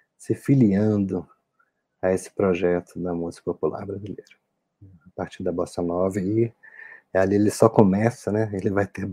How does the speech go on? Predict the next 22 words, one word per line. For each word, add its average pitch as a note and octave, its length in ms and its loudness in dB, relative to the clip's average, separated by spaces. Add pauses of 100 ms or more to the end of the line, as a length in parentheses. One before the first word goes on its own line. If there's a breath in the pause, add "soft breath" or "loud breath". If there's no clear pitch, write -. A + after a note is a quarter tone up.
(120)
participação - 480 -4
na G#2+ 80 2
bossa G2 300 0
nova, G2 460 4
na G2 100 -4
música A2 320 -2
de G#2 80 -6
protesto, G#2 640 0
nos G2+ 160 -2
afro-sambas, A2 1000 0 (760 loud breath)
no G2+ 80 -2
sambão A#2 460 10
joia, G#2+ 560 8
né, G#2 160 -4
Vinícius G#2 300 -6
vai F#2+ 100 -6
ser G#2 100 -8
um G2+ 60 -2
nome F#2+ 240 -2
muito F#2+ 200 -4
importante F2+ 600 -8
também. - 160 -18